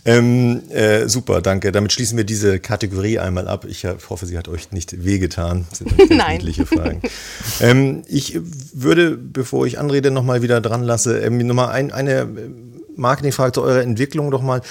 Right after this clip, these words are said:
Speaker 1: Ich sehe bei euch, was sich jetzt eben halt inhaltlich entwickelt und ich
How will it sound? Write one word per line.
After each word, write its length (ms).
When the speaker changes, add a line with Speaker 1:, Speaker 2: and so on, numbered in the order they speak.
Speaker 1:
Ich 320
sehe 300
bei 100
euch, 380
was 160
sich 140
jetzt 180
eben 280
halt 180
inhaltlich 500
entwickelt 460
und 140
ich 200